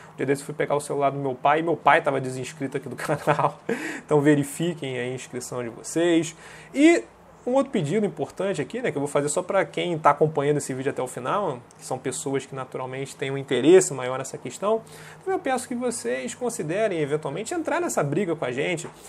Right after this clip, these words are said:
De vez em quando eu acompanho aqui alguns comentários, né, de inscritos aqui no canal, pessoas que assistem, que acompanham o canal,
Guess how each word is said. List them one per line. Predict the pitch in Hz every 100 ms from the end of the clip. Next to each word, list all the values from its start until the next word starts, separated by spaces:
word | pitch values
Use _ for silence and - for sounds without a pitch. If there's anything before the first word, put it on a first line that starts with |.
| - - -
De |
vez | 165 190
em |
quando | 202 214
eu |
acompanho | 220 214 156 170 165
aqui | 147
alguns | 135 135 143
comentários, | 151 135 123 - 202 196 131
né, | 117 123
de | 120
inscritos | 123 - - 180 240 117
aqui | 120
no | 120
canal, | - 131 170
pessoas | 160 - 143
que | 147
assistem, | - - 170 196 -
que | 139
acompanham | - 131 135 139
o | 131
canal, | 135 151 208